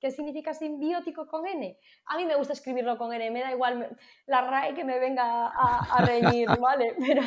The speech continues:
Speaker 1: el simbiótico es la unión de, eh, probiótico y prebiótico. Puede ser útil, claro, estamos añadiendo ese microorganismo beneficioso que sabemos que nos puede ayudar, mm, por ejemplo, alguno está estudiado,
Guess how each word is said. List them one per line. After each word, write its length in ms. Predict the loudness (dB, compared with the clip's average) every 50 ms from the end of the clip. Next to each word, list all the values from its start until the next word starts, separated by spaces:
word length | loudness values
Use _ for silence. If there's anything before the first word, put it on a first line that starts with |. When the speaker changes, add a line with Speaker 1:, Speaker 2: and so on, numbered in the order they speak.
| 0 -2 -4 -4 -8 -10 -16 -20 -20 -20 -20 _ _ _ 0
Speaker 1:
el 180 | 0 0 0
simbiótico 640 | 0 -2 -4 -2 -2 0 -2 -2 -2 -4 -4 -2 -2
es 160 | -2 -2 -4 -6 -4
la 220 | 0 0 2 2
unión 460 | 2 -2 -4 -4 -4 -4 -4 -4 -6 -6 -10 -16 _ _
de, 540 | _ -4 -2 0 0 0 -2 -4 -6 -12 _ _ _
eh, 520 | -6 -6 -4 -4 -4 -4 -6 -6 -8 -12 _ _
probiótico 920 | 0 0 2 2 2 0 -2 -2 -4 -4 -4 -6 -8 -10 -10 -12 -14 -14 _ _ _
y 320 | -6 -6 -4 -6 -8 -10 _ -10
prebiótico. 840 | -8 -6 -6 -6 -4 -4 -4 -4 -6 -10 -10 -10 -12 -12 -12 _ _ _ _ _ -20 -20 -18 -20 -20 _ _ _
Puede 200 | -6 -4 -4 -4
ser 180 | -4 -4 -4 -4
útil, 320 | -4 -4 -6 -6 -6 -6 -4
claro, 200 | -4 -4 -4 -4
estamos 260 | -6 -8 -10 -10 -8
añadiendo 600 | -8 -8 -6 -4 -4 -4 -2 -2 -4 -4 -6 -2
ese 280 | 0 0 0 0 -4 -8
microorganismo 560 | -8 -8 -8 -8 -8 -8 -8 -8 -8 -10 -10 -10
beneficioso 760 | -8 -10 -10 -10 -12 -10 -8 -6 -6 -8 -8 -10 -12 -12
que 80 | -12 -16
sabemos 560 | -18 -14 -10 -8 -6 -6 -4 -6 -8 -10 -12 -16 _ _ _ _ _ _
que 140 | _ -6 -4
nos 200 | -4 -6 -8 -6
puede 240 | -4 -2 0 0 0
ayudar, 560 | 0 -2 -2 -2 0 0 2 2 0 -2 -4 -8 -16 -20 _ _ _ _ _
mm, 420 | -16 -14 -12 -10 -10 -10 -10 -10
por 100 | -10 -12
ejemplo, 260 | -10 -8 -8 -6 -4
alguno 1000 | -4 -4 -4 -6 -6 -6 -6 -6 -6 -6 -8 -8 -8 -8 -8 -8 -8 -10 -10 -10 -12
está 220 | -14 -12 -12 -14
estudiado, 580 | -14 -12 _ -6 -6 -4 -4 -4 -4 -6 -6